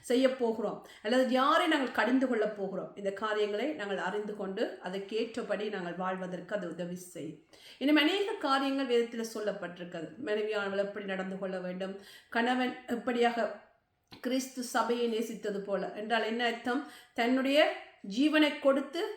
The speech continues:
அவர் சபையை நேசித்தார். அப்படிப்பட்ட அந்த அகாப்பே அன்பு, அன்கண்டிஷனல் லவ் ஒவ்வொரு கணவர்களுக்கும் இருக்க வேண்டும். மனைவியானவள் கீழ்ப்படிந்திருக்க வேண்டும். பிள்ளைகள் பெற்றோருக்கு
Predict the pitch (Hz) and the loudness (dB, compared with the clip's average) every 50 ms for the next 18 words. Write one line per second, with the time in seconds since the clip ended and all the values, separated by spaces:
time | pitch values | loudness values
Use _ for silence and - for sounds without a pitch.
0 | - - - 214 226 226 - - 240 208 226 226 220 208 208 202 - - - 190 | -10 -8 -4 -2 -2 -2 -2 -2 -2 -2 0 0 0 0 0 0 -2 -4 -6 -10
1 | - - 202 175 - - - - - - 208 - - - 302 285 294 - - - | -8 -6 -6 -6 -6 -10 -16 -12 -4 -2 -2 0 4 6 6 6 6 4 2 0
2 | 247 226 214 214 208 208 208 185 202 214 - 254 247 247 247 - 247 214 208 202 | 0 2 2 2 2 2 0 -2 -2 0 2 2 2 2 2 0 0 0 0 0
3 | 196 196 190 185 - - - - _ _ - 220 240 269 269 - 269 262 240 254 | -2 -2 -4 -6 -8 -10 -12 -20 _ _ 0 2 2 2 2 2 2 2 2 2
4 | 247 - - 233 214 202 196 190 180 175 175 - - 202 208 202 214 254 247 247 | 0 -2 -2 -2 -2 0 0 0 -2 -2 -4 -4 -4 -6 -4 -2 -2 -2 -2 -2
5 | 247 233 220 214 214 220 214 214 208 202 202 - 240 269 - - - 196 208 202 | -2 -2 -2 -2 -2 -2 -2 -2 -2 -2 -2 -4 -4 -4 -4 -4 -6 -4 -4 -4
6 | - 208 185 185 180 180 175 180 214 - - - - - - - 226 240 269 277 | -4 -4 -4 -4 -4 -4 -4 -6 -8 -10 -14 -18 -20 -16 -8 -4 0 0 2 2
7 | 277 277 262 254 254 254 262 262 262 - - - 262 240 233 - - 214 214 208 | 4 4 2 2 2 2 0 -2 -2 -6 -4 0 0 0 0 0 -2 -4 -2 -2
8 | 202 196 196 196 - 208 196 190 185 196 196 - 220 - - 262 254 269 269 269 | -4 -4 -6 -6 -4 -4 -4 -4 -4 -4 -6 -6 -6 -4 -4 -2 0 0 0 0
9 | 269 262 262 - - 240 220 - 262 233 226 226 226 - | 0 -2 -2 -2 -4 -4 -2 -2 -2 -2 -2 -2 -4 -4